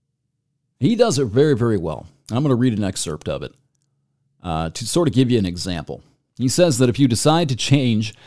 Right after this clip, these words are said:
the ethnic composition of an entire country in just a few decades, you will get a backlash from the previous majority ethnicity.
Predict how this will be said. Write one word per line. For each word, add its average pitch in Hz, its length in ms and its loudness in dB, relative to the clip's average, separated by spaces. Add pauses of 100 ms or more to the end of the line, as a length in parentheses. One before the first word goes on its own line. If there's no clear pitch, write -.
(140)
the 120 280 0
ethnic 160 480 0
composition 123 760 2
of 104 140 -4
an 101 80 -2
entire 139 480 0
country 104 540 -2
in 101 120 -2
just 131 280 2
a 151 60 2
few 147 260 0
decades, 82 640 -4 (320)
you 117 180 2
will 123 120 4
get 143 180 4
a 160 60 2
backlash 117 920 -2 (260)
from 120 220 2
the 110 80 2
previous 190 640 0
majority 127 760 2
ethnicity. - 760 0